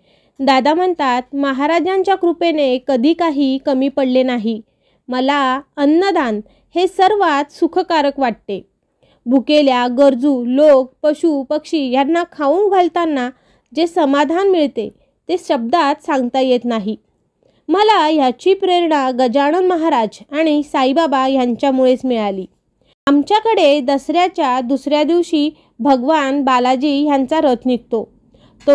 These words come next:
रथ आमच्या घरासमोरील रस्त्यावरूनच जातो. हा रथ महोत्सव म्हणजे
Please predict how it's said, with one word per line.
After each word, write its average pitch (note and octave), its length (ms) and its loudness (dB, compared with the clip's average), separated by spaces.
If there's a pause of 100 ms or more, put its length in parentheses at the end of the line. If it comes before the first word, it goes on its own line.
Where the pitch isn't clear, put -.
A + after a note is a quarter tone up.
रथ C#4 440 2
आमच्या C#4 500 -2
घरासमोरील D#4 1000 0
रस्त्यावरूनच D4 760 0
जातो. A3 480 -6 (600)
हा F4 440 0 (260)
रथ E4 280 0
महोत्सव F4 600 0
म्हणजे D4 520 2